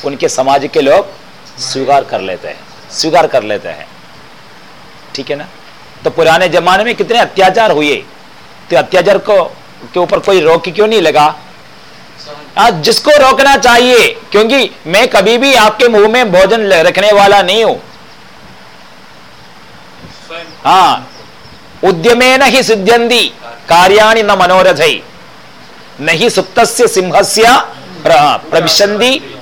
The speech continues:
मुखे स्वयं मृगा।" सोए हुए शेर के मुंह में कोई हिरण आकर के, "आज तेरा ब-, भोजन मैं आया, आ गया हूं" बोल करके कोई गिरता नहीं है। जब भूख लगती है ना, शेर स्वयं उठा करके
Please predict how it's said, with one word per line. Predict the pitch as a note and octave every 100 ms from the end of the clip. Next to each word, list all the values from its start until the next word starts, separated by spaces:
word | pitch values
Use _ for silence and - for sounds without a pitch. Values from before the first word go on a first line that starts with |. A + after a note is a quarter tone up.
| - D3
मुखे | D#3 G3 G#3+
स्वयं | - E3 F3+
मृगा।" | E3 D3 B2+ F2+ - - - - - - - - - - - - - - - - - - - - - - - -
सोए | F#3+ G#3 A3+
हुए | A3 B3 B3+ A#3+ - - -
शेर | - G3+ A3+
के | A3 A#3
मुंह | G#3 A3
में | A#3 - - - - -
कोई | F#3 G#3 A#3 G3+
हिरण | F3+ A3 A3+
आकर | G#3 G#3
के, | F3+ A#3+ - - - -
"आज | E3 G3+ G#3+
तेरा | A3+ A3 G#3+
ब-, | F3 F3 E3 C#3+
भोजन | D#3+ G3 G3+
मैं | E3+ F#3+
आया, | F3+ F#3+ G3
आ | E3+
गया | F#3+ G3
हूं" | F3 F#3
बोल | E3+ E3+
करके | E3+ B2+ -
कोई | - - - F#3+
गिरता | D#3+ F3 F3 G3+ G#3+
नहीं | A#3+ A3+
है। | A2 - - - - - - - - - - - -
जब | G3 D#3+
भूख | F#3 A3
लगती | A3+ G#3 B3+
है | B3
ना, | C#4
शेर | G#3+ - A3 A3
स्वयं | G3+ A3
उठा | G#3 E3 F#3+
करके | E3 F#3 F#3